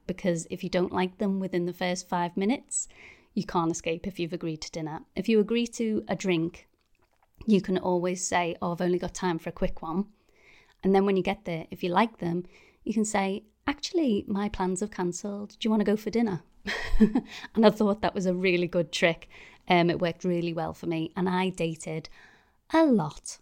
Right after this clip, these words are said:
And when I say a lot, I mean a lot. And I had a few on the go at the same time. I really enjoyed the single, when I say on the go, I mean, like, I was texting them, not I was sleeping with loads of men at the same time. But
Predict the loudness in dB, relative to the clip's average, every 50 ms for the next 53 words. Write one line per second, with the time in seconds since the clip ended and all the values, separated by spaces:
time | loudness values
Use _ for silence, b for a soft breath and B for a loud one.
0 | _ _ -4 -2 -2 0 -2 -2 -2 0 0 0 0 0 -2 -2 -4 -6 -12 -18
1 | -20 -20 -20 _ _ 0 4 6 8 8 8 6 4 0 0 -2 -2 -4 -6 -6
2 | -10 -14 _ -4 -4 -4 -4 -4 -6 -8 -8 -6 -4 -2 -2 -2 -2 -4 -6 -6
3 | -2 0 0 2 2 0 0 -2 -4 -4 -6 -10 -8 -8 -8 -4 -2 -2 -2 -2
4 | -4 -6 -4 -2 -2 0 0 0 -2 -4 -6 -8 B B B B B B B B
5 | B 2 2 2 2 2 0 0 0 -2 -2 -4 -4 -4 -2 -2 -2 0 0 0
6 | 0 0 -2 -4 -6 -4 -2 -2 -2 -2 -2 -4 -4 0 2 2 2 2 2 0
7 | -2 -2 0 0 0 0 0 0 -2 -2 -2 -4 -6 -8 -6 -4 -2 -2 -2 -2
8 | -4 -4 -6 -8 -8 -8 -8 -8 -8 -8 -8 -10 -10 -12 -12 -10 -6 -4 -4 -4
9 | -6 -8 -10 -10 -8 -8 -8 -6 -8 -6 -6 -6 -6 -6 -8 -8 -6 -6 -6 -6
10 | -8 -10 -12 -10 -8 -8 -6 -6 -8 -12 -12 -12 -12 -12 -12 -12 -12 -12 -12 -12
11 | -16 B B B B B B B B B B B B 0 2 2 2 0 -2